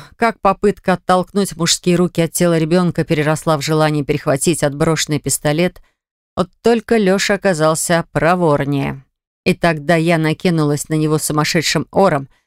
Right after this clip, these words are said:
намереваясь разорвать убийцу на куски. Кажется, меня пытались успокоить, остановить,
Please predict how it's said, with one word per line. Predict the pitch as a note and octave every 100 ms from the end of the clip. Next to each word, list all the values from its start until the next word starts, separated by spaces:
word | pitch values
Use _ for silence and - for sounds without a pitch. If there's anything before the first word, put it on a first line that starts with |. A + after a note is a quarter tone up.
| _
намереваясь | F#3 F#3 F3 F3 F3 F#3
разорвать | E3+ F3 F3 F3+ -
убийцу | D#3+ E3+ E3 E3
на | D#3+
куски. | - E3 - D3 - _ _ _ _ _
Кажется, | F3+ F3 -
меня | E3+ D#3+
пытались | E3+ F3 D#3+ -
успокоить, | E3 - D#3+ G#3+ G#3 E3
остановить, | D#3+ - D#3 D#3+ G3 -